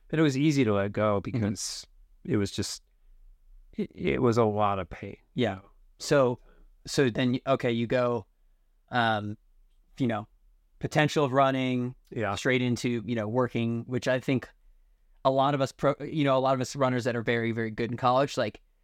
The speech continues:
Speaker 2: we knew at some point in our running, you know, we're not gonna be able to run, but that's off in the distance. We're not
Speaker 1: Yeah.
Speaker 2: worrying about that right now. We're so present with what we're doing, and we love what we're doing. So you gave that up, and then you started working. And
Speaker 1: Yeah.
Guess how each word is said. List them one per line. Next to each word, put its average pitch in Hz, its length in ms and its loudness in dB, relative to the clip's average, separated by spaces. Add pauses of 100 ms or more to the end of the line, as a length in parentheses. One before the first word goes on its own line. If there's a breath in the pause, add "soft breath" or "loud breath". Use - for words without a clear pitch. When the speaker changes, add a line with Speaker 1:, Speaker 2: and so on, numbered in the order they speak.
(120)
Speaker 2:
we 170 140 4
knew 208 180 6
at 156 100 0
some 170 200 4
point 156 200 2
in - 40 2
our 131 100 2
running, 127 260 -2 (100)
you 143 120 -2
know, 113 300 0
we're 127 160 -2
not 127 180 4
gonna 131 120 -2
be 120 40 -2
able 117 40 -8
to 117 60 -4
run, 123 580 -2
but 127 260 0 (340)
that's 147 200 2
off 147 220 2
in 135 80 -6
the 123 60 -6
distance. 123 400 -6
We're 151 80 4
not 143 120 6
Speaker 1:
Yeah. 120 40 -2
Speaker 2:
worrying 139 160 2
about 127 180 -4
that 123 100 -2
right 120 140 -2
now. 117 120 -2
We're 127 100 2
so 131 180 -2
present 123 320 0
with 127 120 -2
what 117 160 -2
we're 120 80 -2
doing, 120 260 -2
and 117 80 -4
we 117 60 -4
love 120 180 0
what 117 120 -2
we're 113 120 -4
doing. 120 300 -4
So 117 340 -2 (640)
you 135 140 0
gave 151 160 2
that 135 120 2
up, 135 200 0
and 123 80 -2
then 127 120 0
you 120 60 -2
started 120 240 -2
working. 120 480 0
And 120 320 -4
Speaker 1:
Yeah. 110 120 -2